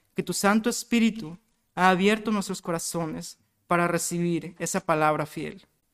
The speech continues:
Señor, hoy rogamos que en esta noche, que este mandamiento podamos comprenderlo,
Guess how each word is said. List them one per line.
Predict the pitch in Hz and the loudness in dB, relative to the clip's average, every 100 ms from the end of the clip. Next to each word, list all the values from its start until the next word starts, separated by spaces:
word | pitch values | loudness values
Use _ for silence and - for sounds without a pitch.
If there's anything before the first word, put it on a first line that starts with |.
| _ _ _ | _ _ _
Señor, | - - 160 165 175 185 - _ _ _ _ | -10 -4 -2 -2 -2 -6 -14 _ _ _ _
hoy | 180 | -2
rogamos | 196 208 190 202 190 - | 2 4 4 4 2 -2
que | 175 | -2
en | 170 | -2
esta | 175 - 170 | -2 -2 -2
noche, | 175 175 196 190 - _ _ _ _ _ _ _ _ | -2 -4 -8 -10 -14 _ _ _ _ _ _ _ _
que | 196 | -2
este | 196 240 | 0 2
mandamiento | 226 196 180 185 196 190 165 180 _ _ _ _ _ | 2 2 0 0 0 -2 -8 -8 _ _ _ _ _
podamos | 180 180 190 214 220 - - _ | 2 4 4 2 -2 -6 -18 _
comprenderlo, | - 175 165 165 156 180 190 220 220 | -4 -2 -2 -2 2 2 0 -4 -4